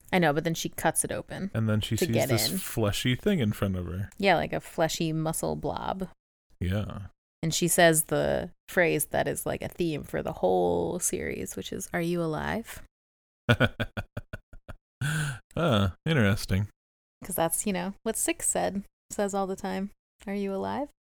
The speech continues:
Speaker 2: And yep, that's true.
Speaker 1: Um, and as she, like, kinda cuts it, it seems to twitch also, which is gross.
Speaker 2: But it's just windy. I'm sure that's just wind.
Speaker 1: It was twitching.
Speaker 2: But I just think there was a gust of wind that came
Speaker 1: No,
Speaker 2: by.
Speaker 1: it was twitching because it did it right as she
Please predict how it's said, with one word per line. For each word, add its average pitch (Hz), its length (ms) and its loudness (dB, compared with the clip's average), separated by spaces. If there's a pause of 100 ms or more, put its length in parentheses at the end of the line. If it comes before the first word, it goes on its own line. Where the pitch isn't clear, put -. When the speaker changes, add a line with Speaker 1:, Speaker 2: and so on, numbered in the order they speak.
(340)
Speaker 2:
And 110 200 0
yep, 113 300 0
that's 104 200 -4
true. 131 380 -2 (1120)
Speaker 1:
Um, 180 280 4
and 180 140 4
as 185 140 6
she, 196 200 4
like, 165 280 4
kinda 170 240 0
cuts - 360 2
it, 160 100 2
it 156 180 4
seems 170 260 2
to - 160 -2
twitch - 540 -2 (240)
also, - 440 -2
which 165 160 -6
is 160 120 -4
gross. 156 320 -4 (800)
Speaker 2:
But 139 140 2
it's 107 100 -4
just - 300 -2
windy. 85 440 -2 (120)
I'm 104 160 0
sure - 180 -2
that's 85 220 -4
just - 240 -8
wind. 82 340 -8 (220)
Speaker 1:
It 208 120 -10
was - 120 -10
twitching. - 460 -8 (420)
Speaker 2:
But - 120 -2
I 107 60 -2
just - 240 -6
think 123 180 -2
there 117 100 0
was 95 140 0
a 92 40 -2
gust 87 280 -4
of 87 60 -2
wind 82 200 -4
that - 100 -10
came 175 100 0
Speaker 1:
No, 165 160 2
Speaker 2:
by. 165 80 0
Speaker 1:
it - 20 -2
was 202 140 2
twitching 294 360 4
because 220 220 6
it 208 100 6
did 226 140 8
it 214 80 6
right 196 220 6
as 208 100 2
she 196 220 0